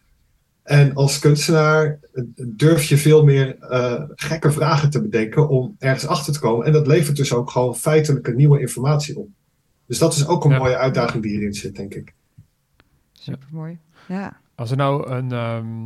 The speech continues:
Speaker 2: ter afsluiting, als er nou een freelancer luistert, die heeft dit allemaal gehoord, hè? Ehm,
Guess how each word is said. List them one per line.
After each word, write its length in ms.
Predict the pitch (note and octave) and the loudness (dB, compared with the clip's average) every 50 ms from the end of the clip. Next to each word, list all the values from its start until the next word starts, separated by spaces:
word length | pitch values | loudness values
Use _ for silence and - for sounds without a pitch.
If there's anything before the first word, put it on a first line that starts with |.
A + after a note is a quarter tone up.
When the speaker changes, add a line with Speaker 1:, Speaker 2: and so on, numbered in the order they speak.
| A#2+ A#2+ A#2+ - - | -12 -14 -16 -12 -10
Speaker 2:
ter 160 | B2+ A#2 A#2 | -8 -8 -6
afsluiting, 720 | A#2+ B2 B2 - - - A2 G2+ G2+ G2 - G#2 G2+ G#2 | -6 -6 -8 -8 -8 -8 -6 -6 -8 -8 -10 -14 -12 -12
als 160 | - A2+ - | -10 -10 -8
er 60 | - B2+ | -6 -6
nou 160 | A#2 A#2 A#2 | -4 -4 -4
een 60 | A#2 | -6
freelancer 520 | - - C#3 C3 A#2+ A2+ A2+ A2+ - B2+ | -6 -6 -4 -4 -4 -4 -6 -6 -8 -8
luistert, 440 | A2 G#2+ G2 F#2 F#2 - - G#2 - | -8 -8 -8 -8 -10 -10 -14 -14 -12
die 120 | - G#2+ G#2 | -10 -8 -6
heeft 160 | G#2+ G2+ - | -6 -8 -8
dit 140 | A2+ - A2+ | -8 -8 -6
allemaal 200 | G#2 A2 A2 - | -6 -6 -6 -6
gehoord, 540 | - A2 G2+ G#2+ A#2 C#3 E3+ - - - _ _ _ _ _ _ _ _ _ _ _ _ _ _ _ _ | -8 -8 -6 -6 -6 -6 -6 -10 -14 -20 _ _ _ _ _ _ _ _ _ _ _ _ _ _ _ _
hè? 280 | - A2 A2+ C#3+ E3 F3+ G3+ - _ _ | -12 -8 -6 -6 -6 -8 -10 -14 _ _
Ehm, 320 | - A#2+ A#2 A#2 A#2 A#2 | -12 -10 -8 -6 -6 -6